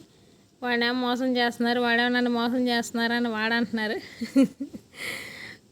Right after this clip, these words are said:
టెన్త్ క్లాస్ చదువుతాడు మా అన్నయ్య వాళ్ళ అబ్బాయి. వాడు అసలు అంటే మాత్రం అలరే, ఎక్కడ ఉంటే అక్కడ మాత్రం. ఇంటి పని మాత్రం స్లాబ్ వరకు వచ్చేసిందండి. రా-, ఈరోజు,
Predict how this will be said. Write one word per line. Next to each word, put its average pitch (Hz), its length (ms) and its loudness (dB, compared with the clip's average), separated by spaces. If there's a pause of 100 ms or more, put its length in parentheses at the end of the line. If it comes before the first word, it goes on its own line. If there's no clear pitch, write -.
(140)
టెన్త్ 254 380 0
క్లాస్ 277 260 2
చదువుతాడు 269 420 2
మా 254 100 2
అన్నయ్య 247 280 2
వాళ్ళ 269 120 0
అబ్బాయి. 262 240 0
వాడు 240 260 0
అసలు 240 200 -2
అంటే 240 300 0
మాత్రం 262 320 2
అలరే, 247 380 2
ఎక్కడ 226 180 -2
ఉంటే 240 200 0
అక్కడ 247 200 -4
మాత్రం. 226 420 0 (960)
ఇంటి 262 160 2
పని 277 200 2
మాత్రం 269 440 0
స్లాబ్ 247 440 2
వరకు 254 280 -4
వచ్చేసిందండి. 247 760 0
రా-, 220 400 4
ఈరోజు, 240 840 4